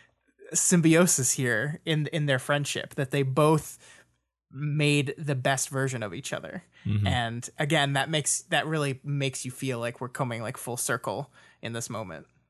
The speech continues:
Speaker 1: It's beautiful.
Speaker 2: Yeah. Yeah. This really is a great, a great, you know,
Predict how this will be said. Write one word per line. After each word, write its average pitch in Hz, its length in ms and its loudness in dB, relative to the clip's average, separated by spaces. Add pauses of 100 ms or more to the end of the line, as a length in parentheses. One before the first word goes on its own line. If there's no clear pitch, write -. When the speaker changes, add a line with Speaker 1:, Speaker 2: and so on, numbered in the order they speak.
(340)
Speaker 1:
It's 131 160 -10
beautiful. 139 500 -8 (200)
Speaker 2:
Yeah. 85 260 4 (320)
Yeah. 87 180 0
This 95 360 2
really 101 240 8
is 87 140 6
a 82 60 2
great, 85 360 2
a 92 80 0
great, 87 380 2 (460)
you 113 120 0
know, 82 300 2